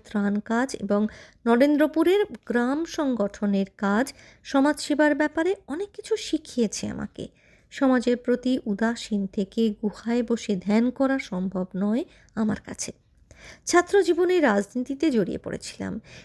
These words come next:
সেই সংস্কারটা তো মুছে যায়নি। সমাজের দারিদ্র্য, রাজনৈতিক অত্যাচার, মানুষের হতাশ মুখ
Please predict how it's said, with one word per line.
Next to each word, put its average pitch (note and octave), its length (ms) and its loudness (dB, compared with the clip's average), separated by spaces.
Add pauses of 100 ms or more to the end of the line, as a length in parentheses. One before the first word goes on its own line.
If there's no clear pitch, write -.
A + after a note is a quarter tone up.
সেই - 220 2
সংস্কারটা A3 720 -2
তো C4+ 120 -4
মুছে G#3 320 -2
যায়নি। A3+ 440 -2 (560)
সমাজের C4+ 540 2
দারিদ্র্য, A3 720 0 (640)
রাজনৈতিক G#3 760 0
অত্যাচার, G#3+ 640 -2 (340)
মানুষের C4+ 460 2 (120)
হতাশ B3 520 -6
মুখ D4 460 0